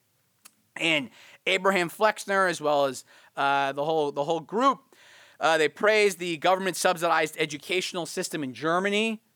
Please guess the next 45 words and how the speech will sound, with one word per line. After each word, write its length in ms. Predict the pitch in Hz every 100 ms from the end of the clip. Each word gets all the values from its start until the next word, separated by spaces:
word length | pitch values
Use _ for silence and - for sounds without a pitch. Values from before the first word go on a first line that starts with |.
| _
Right, 160 | 143 131
uh, 380 | 139 139 143 139
this 160 | 165 160
was 140 | 147
really, 260 | 180 196 165
they 80 |
said, 200 | 160 165
"Well, 180 | 160 175
we 80 | 170
need 160 | 226 175
to 80 |
replicate 580 | 143 170 - 147 139 117
this." 240 | 107 101 113
And 100 | 110
they 60 |
said, 180 | 107 120
"Well," 360 | 147 190 165 - - - -
uh, 80 | 156
Abraham 360 | 196 202 196 175
Flexner 400 | 190 185 180 160
said, 240 | 170 160
"The 180 | 156 147
system 420 | 143 - 240 226 196
in 100 | 170
Germany 540 | 147 208 202 196 175
is 100 | 151
on 240 | 170 190
an 180 | 175 143 - _
aristocratic 960 | - 180 226 - 185 - 180 165 165 -
plane. 520 | - 143 139 120 104
It's, 180 | 92 -
it's 100 | 127
for 160 | - 185
the 140 | 165
elites, 600 | 127 127 131 - - - _
right? 120 | - 117
It's 100 | 156
at 120 | 151
that 220 | 165 147
level. 380 | 139 123 107 - - _
America, 540 | 135 156 185 175 165 143
it's 160 | -
too, 340 | - 196 160 131 - -
the, 320 | 151 156 147
the, 360 | 156 151 139 113